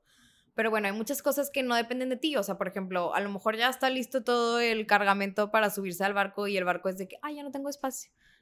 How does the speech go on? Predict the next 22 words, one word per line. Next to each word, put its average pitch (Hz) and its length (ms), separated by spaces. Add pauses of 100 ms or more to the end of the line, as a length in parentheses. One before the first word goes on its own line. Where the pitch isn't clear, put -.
(120)
Y 233 100
es 220 80
de 233 100
que, 226 280
"Ah, 302 400
bueno, 277 420
¿y 226 160
yo 226 200
qué 254 220
culpa, 269 460
verdad?". 202 500
Entonces 190 400
te 185 120
retrasan 170 500
una 269 200
semana 285 420
en 190 100
lo 160 80
que 160 100
llega 147 160
otro 175 220
barco. 190 520